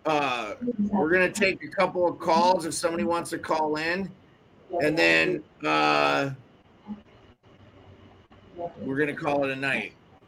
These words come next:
So we'll give it a few minutes, but, uh, I really feel like we covered a lot of stuff. One game in the N H L. Real, real quick while we're waiting to see if somebody wants to call in.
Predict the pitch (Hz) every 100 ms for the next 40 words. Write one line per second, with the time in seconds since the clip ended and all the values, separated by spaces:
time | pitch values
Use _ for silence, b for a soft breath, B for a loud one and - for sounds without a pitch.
0 | - - - - 196 302 233 214 196 185
1 | 190 - 196 190 175 170 165 - 165 -
2 | - - - 127 156 165 151 143 180 156
3 | 156 151 147 139 - - - - _ -
4 | 180 160 160 156 151 - 147 165 202 180
5 | 196 190 185 165 156 185 180 170 156 180
6 | 175 - - 175 208 - - - - 135
7 | 175 202 185 185 202 202 185 180 175 175
8 | - 170 175 208 202 - - - 185 208
9 | 185 202 202 - 208 208 175 175 175 165
10 | 165 170 185 165 143 - - 170 165 160
11 | 160 160 151 147 160 151 156 190